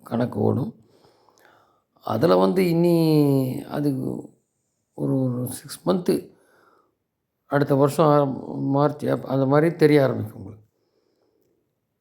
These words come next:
அப்போ வந்து இன்டாக்டா இருந்தாலும் சரி, இருக்-, இருந்தாக்க அது வந்து மெஜாரிட்டி வர்றதில்ல. இல்லைனாலும் அது வேற மாதிரி தான் போகும்.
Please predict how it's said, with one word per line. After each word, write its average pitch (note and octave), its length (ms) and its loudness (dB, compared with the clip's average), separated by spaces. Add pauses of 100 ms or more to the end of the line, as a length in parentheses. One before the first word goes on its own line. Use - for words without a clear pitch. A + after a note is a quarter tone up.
(140)
அப்போ D#3 300 0
வந்து E3+ 240 4 (920)
இன்டாக்டா D3 560 0
இருந்தாலும் E3+ 640 2
சரி, C#3+ 340 -2
இருக்-, D#3 240 -6
இருந்தாக்க F#3 880 0 (580)
அது D3+ 200 -2
வந்து E3 300 2 (340)
மெஜாரிட்டி D3 460 2
வர்றதில்ல. G#2+ 580 -2 (1300)
இல்லைனாலும் F#3+ 640 4
அது D3+ 180 -2
வேற D3+ 240 2
மாதிரி C#3+ 220 2
தான் C3 180 -2
போகும். - 460 -16